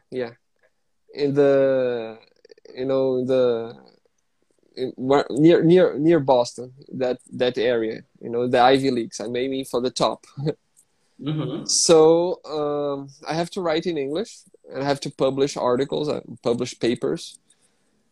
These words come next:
Speaker 1: So I'm writing right now a paper in English, and it has to be top notch,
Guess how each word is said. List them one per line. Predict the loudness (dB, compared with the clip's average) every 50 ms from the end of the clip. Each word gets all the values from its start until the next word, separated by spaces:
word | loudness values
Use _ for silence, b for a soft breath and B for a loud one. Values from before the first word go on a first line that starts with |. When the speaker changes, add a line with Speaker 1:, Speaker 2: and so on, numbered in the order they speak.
| _ -10 -4
Speaker 1:
So | 0 4 6 6 8 8 8 6 6 4 4 0
I'm | 0 -2 0
writing | 0 2 2 0 0 -4 -6 -6
right | -6 -6 -6 -6
now | -8 -6 -6 -4 -6 -6 -8 _ _ _ -16 -14
a | -14
paper | -12 -8 -6 -6 -6 -4 -4 -6 -6 -6 -8 _ _ _ _ -16
in | -10 -6 -4
English, | -4 -2 0 0 0 0 -2 -8 -18 -20 _ _ _ _ _ _ _ _ _ _ _ _ _ _ _ _ _ -12
and | -8 -4 -4 -2 -2 -2 -2 0 0 0 0 0 0 0 -2 -2 -4 -4
it | -2
has | -2 -2 -2 -2 -2
to | -2
be | 0 -2
top | 0 0 0 0 0 -2
notch, | -4 -6 -8 -10 -12 -14 -14 -14